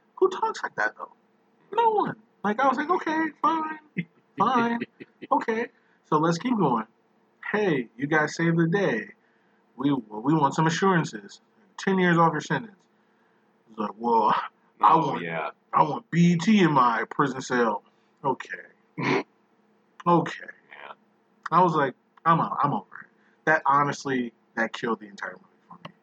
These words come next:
Speaker 2: Fair.
Speaker 1: I remember the first time I watched it, I was like, "No."
Speaker 2: <laughs> Killer Croc,
Speaker 1: His real name
Speaker 2: why?
Speaker 1: was,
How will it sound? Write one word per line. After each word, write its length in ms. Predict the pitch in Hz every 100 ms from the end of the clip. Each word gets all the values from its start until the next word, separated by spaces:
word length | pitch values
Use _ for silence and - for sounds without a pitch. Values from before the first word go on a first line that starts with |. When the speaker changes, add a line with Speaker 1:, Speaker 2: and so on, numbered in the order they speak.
| -
Speaker 2:
Fair. 180 | - 117
Speaker 1:
I 100 | 127
remember 280 | 156 151 135
the 60 |
first 240 | - 165 160
time 120 | 147
I 60 |
watched 220 | 185 202 110
it, 40 |
I 60 | 110
was 100 | 95
like, 120 | 95 _ _
"No." 560 | 285 302 302 226 220 185 151 _ - 139 - - - - - - _ _ _ _ -
Speaker 2:
<laughs> 1000 | 262 - 226 - - - 269 269 233 240
Killer 300 | 220 202 202
Croc, 380 | 202 196 180 -
Speaker 1:
His 80 | 190 180 180 175 170 170 170
real 140 | 185
name 220 | 185 180 170
Speaker 2:
why? 80 |
Speaker 1:
was, 120 | 151